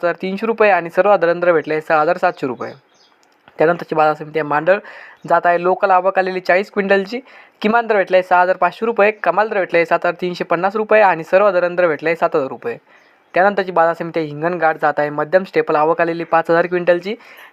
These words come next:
किमान दर भेटला आहे सहा हजार रुपये, कमाल दर भेटला आहे सात हजार पाचशे पासष्ट रुपये आणि सर्वसाधारण दर भेटला आहे सहा हजार पाचशे रुपये. त्यानंतरची बाजार समिती आहे सिंधी सेलू जात आहे. मध्यम स्टेपल आवक आलेली एकवीसशे क्विंटलची.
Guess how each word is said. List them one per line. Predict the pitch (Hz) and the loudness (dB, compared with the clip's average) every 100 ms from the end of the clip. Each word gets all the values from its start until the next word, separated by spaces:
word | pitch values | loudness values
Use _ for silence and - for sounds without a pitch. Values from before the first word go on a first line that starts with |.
| - | -6
किमान | 196 226 | -2 0
दर | 220 | 2
भेटला | 196 175 | 2 2
आहे | 180 | 0
सहा | 175 185 | 2 0
हजार | 180 196 | 2 0
रुपये, | 208 214 | 0 0
कमाल | 220 - 180 214 | 2 0 0 0
दर | 202 | 0
भेटला | 160 165 | 0 0
आहे | |
सात | 160 170 | 0 0
हजार | 170 | 0
पाचशे | 165 165 - 175 | 0 -2 -2 -2
पासष्ट | 170 170 214 | -2 0 -2
रुपये | 220 226 240 285 - - - | -2 0 0 -2 -16 -12 -4
आणि | 220 262 | -2 0
सर्वसाधारण | 233 233 202 202 | 2 2 0 -2
दर | 196 | 2
भेटला | 185 170 | 2 2
आहे | 170 | 0
सहा | 185 165 | 2 0
हजार | 175 | 0
पाचशे | 202 180 - 127 | 0 -2 -4 -14
रुपये. | 113 117 135 _ - - _ - | -12 -14 -14 _ -20 -20 _ -2
त्यानंतरची | 185 208 214 190 | 0 0 -2 0
बाजार | 175 175 | 0 0
समिती | 175 175 | -4 -4
आहे | 170 | -4
सिंधी | - 175 214 | -4 -2 0
सेलू | 196 180 175 | 2 2 2
जात | 156 156 | 0 0
आहे. | 156 | -2
मध्यम | 156 156 196 | -2 0 0
स्टेपल | 196 160 - | 0 0 2
आवक | 156 170 175 | 2 2 0
आलेली | 170 | -2
एकवीसशे | 165 196 196 202 | -4 -8 -8 -6
क्विंटलची. | 180 170 170 196 | -2 -2 -2 -4